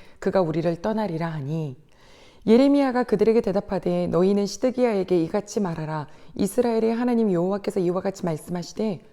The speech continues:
보라, 너희가 성 밖에서 바벨론의 왕과 또 너희를 에워싼 갈대아인과 싸우는 데 쓰는 너희 손의 무기를 내가 뒤로 돌릴 것이요,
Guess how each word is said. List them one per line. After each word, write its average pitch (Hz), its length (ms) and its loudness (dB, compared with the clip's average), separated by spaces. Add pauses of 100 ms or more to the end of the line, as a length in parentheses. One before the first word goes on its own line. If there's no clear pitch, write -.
(120)
보라, 190 320 -2 (300)
너희가 220 400 4
성 254 180 -2
밖에서 214 520 0
바벨론의 196 480 0
왕과 160 440 -2
또 202 140 4
너희를 180 320 4
에워싼 165 440 -2
갈대아인과 170 680 -2
싸우는 214 400 -2
데 180 80 -2
쓰는 165 380 -6 (300)
너희 202 220 6
손의 226 220 2
무기를 170 560 -2 (180)
내가 202 300 4
뒤로 185 240 0
돌릴 202 280 0
것이요, 165 500 -6